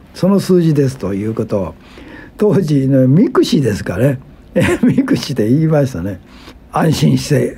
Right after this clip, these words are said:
もらえたと思います。えー、アルバム自体は、あー、いいですね。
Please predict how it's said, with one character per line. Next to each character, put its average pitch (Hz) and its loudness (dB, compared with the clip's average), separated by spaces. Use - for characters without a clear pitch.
も 143 2
ら 131 2
え 113 0
た 95 -6
と 98 -4
思 113 2
い 107 -2
ま 85 -6
す。 - -20
え 208 0
ー、 185 4
ア 262 2
ル 320 2
バ 302 2
ム 285 4
自 269 4
体 180 2
は、 147 2
あ 131 -6
ー、 - -8
い 226 4
い - 2
で 196 4
す 131 -6
ね。 143 0